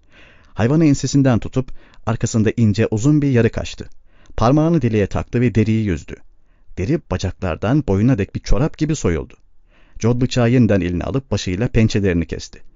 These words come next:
Sonra kaburgalarından ikiye ayırıp bağırsaklarını çıkardı. Artıkları da pamuk tarlasına fırlatıp attı. Küçük temiz vücut artık hazırdı.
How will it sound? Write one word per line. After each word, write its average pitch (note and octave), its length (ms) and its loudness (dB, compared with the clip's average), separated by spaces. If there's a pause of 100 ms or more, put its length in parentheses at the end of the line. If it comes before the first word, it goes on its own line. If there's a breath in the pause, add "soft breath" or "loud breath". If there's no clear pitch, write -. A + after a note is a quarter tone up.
(140)
Sonra A#2+ 400 0
kaburgalarından G2+ 720 0
ikiye - 300 -2
ayırıp - 280 -6 (240 soft breath)
bağırsaklarını B2 580 0
çıkardı. - 460 -8 (360 soft breath)
Artıkları G2+ 500 -4
da C3+ 120 -2
pamuk D3 320 2
tarlasına F#2 440 0
fırlatıp C#3+ 420 0
attı. - 260 -8 (680)
Küçük - 320 -6
temiz D#3+ 300 0
vücut A#2 280 -2
artık C#3 300 -2
hazırdı. A#2 440 -2